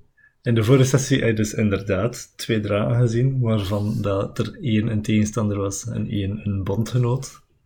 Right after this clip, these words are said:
En dan inderdaad twee zotte kerels eraf gesprongen van de ene draak naar de andere draak en de zwarte zoeker inderdaad belachelijk gemaakt. Daar heb ik zware hoofdpijn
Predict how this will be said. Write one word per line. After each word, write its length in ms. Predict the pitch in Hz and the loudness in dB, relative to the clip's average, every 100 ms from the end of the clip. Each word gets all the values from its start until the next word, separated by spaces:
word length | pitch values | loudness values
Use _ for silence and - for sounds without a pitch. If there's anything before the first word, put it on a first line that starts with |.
| _ _ _ - | _ _ _ -2
En 380 | 110 110 117 | 2 4 4
dan 300 | 120 120 120 | 4 4 4
inderdaad 580 | 120 113 110 113 135 - _ | 4 4 4 0 -2 -6 _
twee 520 | - - 127 139 - | -12 -2 2 2 2
zotte 240 | 113 123 120 | -2 -2 -2
kerels 720 | 117 113 127 135 131 - - _ | 0 0 0 -2 -6 -14 -20 _
eraf 300 | 113 107 - | -6 -4 -4
gesprongen 460 | - - - 127 143 | -6 -8 -2 0 0
van 100 | 135 | 0
de 60 | |
ene 180 | 139 135 | 0 0
draak 200 | 143 147 | 0 0
naar 140 | 135 135 | 0 -2
de 60 | |
andere 220 | 135 139 | -2 -4
draak 300 | 131 127 135 | -2 0 -2
en 320 | - 117 104 107 | -2 -2 0 0
de 260 | 107 107 | 2 0
zwarte 240 | 101 113 - | 0 -4 -4
zoeker 360 | - 135 143 | -8 -6 -2
inderdaad 580 | - 175 147 110 110 120 | 2 2 2 0 0 -2
belachelijk 460 | 110 98 92 117 - | 0 0 -2 -6 -6
gemaakt. 460 | 127 135 139 - _ - - - - - - - - - - - - _ _ _ | -4 -4 -6 -16 _ -20 -18 -16 -14 -12 -12 -12 -14 -14 -16 -18 -20 _ _ _
Daar 160 | 113 104 | -4 -2
heb 100 | 95 | -2
ik 60 | |
zware 280 | - 113 123 | 0 2 4
hoofdpijn 420 | 107 107 - 127 | 2 -2 -4 -2